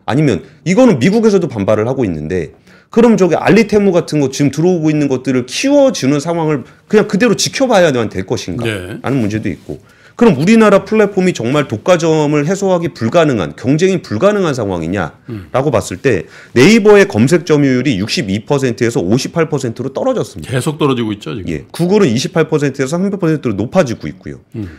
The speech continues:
Speaker 1: 유럽에서 구글 점유율이 구십이 퍼센트입니다.
Speaker 2: 음.
Speaker 1: 근데 미국에서는 팔십팔 퍼센트예요. 유럽에서 더 높아요. 근데 우리나라 네이버는 검색 점유율이 계속 떨어지고 있는 거고 그러면 부동의 앱 순위 일 위였던 카카오톡은 이미 유튜브한테 일 위를 내줬습니다.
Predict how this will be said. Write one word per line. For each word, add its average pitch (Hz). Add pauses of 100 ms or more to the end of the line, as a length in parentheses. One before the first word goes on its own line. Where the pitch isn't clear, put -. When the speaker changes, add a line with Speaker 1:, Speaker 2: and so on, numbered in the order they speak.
(140)
Speaker 1:
유럽에서 196
구글 139
점유율이 123
구십이 131
퍼센트입니다. 80 (180)
Speaker 2:
음. 98
Speaker 1:
근데 - (100)
미국에서는 170
팔십팔 226
퍼센트예요. 80 (160)
유럽에서 196
더 -
높아요. 80 (380)
근데 160
우리나라 202
네이버는 135
검색 120
점유율이 131
계속 104
떨어지고 185
있는 87
거고 73 (420)
그러면 214
부동의 185
앱 117
순위 175
일 190
위였던 156
카카오톡은 120 (180)
이미 226
유튜브한테 156
일 180
위를 165
내줬습니다. 82